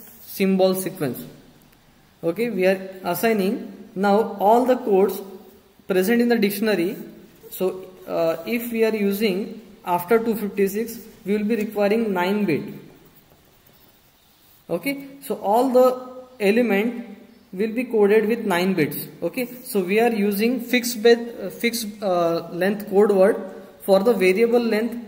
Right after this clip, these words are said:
symbol, uh, sequence, uh, sorry, symbol sequence. Now it is variable length sequence symbols, right? It is having two elements,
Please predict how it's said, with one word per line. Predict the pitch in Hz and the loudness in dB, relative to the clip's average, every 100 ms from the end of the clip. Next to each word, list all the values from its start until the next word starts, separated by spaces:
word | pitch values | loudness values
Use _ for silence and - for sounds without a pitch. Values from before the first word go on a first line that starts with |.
| - - - - | -18 -20 -20 -20
symbol, | - - 190 190 175 | -8 -2 0 0 -2
uh, | 175 | -4
sequence, | - 202 214 214 214 - | -6 -6 -2 -2 -2 -6
uh, | 170 | -6
sorry, | 151 170 151 | -2 -2 0
symbol | 196 202 202 202 | 0 0 0 0
sequence. | 190 156 127 - - - - - - | -4 -4 -6 -6 -16 -20 -20 -20 -4
Now | 190 | 0
it | 202 | 0
is | 214 | 0
variable | 180 190 214 220 226 | 0 2 4 2 2
length | 208 208 226 - | 2 -2 -2 -10
sequence | - 190 190 190 190 - - | -10 -8 -2 -2 -2 -8 -8
symbols, | 180 165 139 123 - | -6 -2 -2 -4 -4
right? | 202 262 - - - _ _ _ _ _ _ _ - | -4 -4 -12 -20 -20 _ _ _ _ _ _ _ -10
It | 165 | -4
is | 185 185 | -4 -4
having | 175 170 185 190 | 0 2 2 2
two | 214 196 | 2 2
elements, | 180 175 170 175 185 | 4 2 0 -4 -8